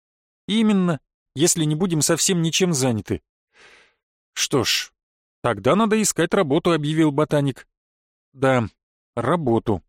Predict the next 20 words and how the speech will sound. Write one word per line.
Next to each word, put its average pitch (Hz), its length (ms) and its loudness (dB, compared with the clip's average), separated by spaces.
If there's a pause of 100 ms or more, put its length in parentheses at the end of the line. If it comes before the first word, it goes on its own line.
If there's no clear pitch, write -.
(200)
подтвердил 113 560 0
я. 95 240 -2 (840)
Ботаник 214 440 -2
подпер 156 360 0
голову 147 360 2
обеими 139 380 0
руками 175 520 0 (160)
и 214 80 -2
принялся 170 540 0
разглядывать 139 600 0
даль 156 180 0
с - 120 -2
возрастающим 143 720 0
удивлением. 120 600 -2 (680)
"Что - 500 -6
за 143 180 0
удивительный 143 720 0
мир", 139 260 2
заметил 117 500 0
он, 98 160 -2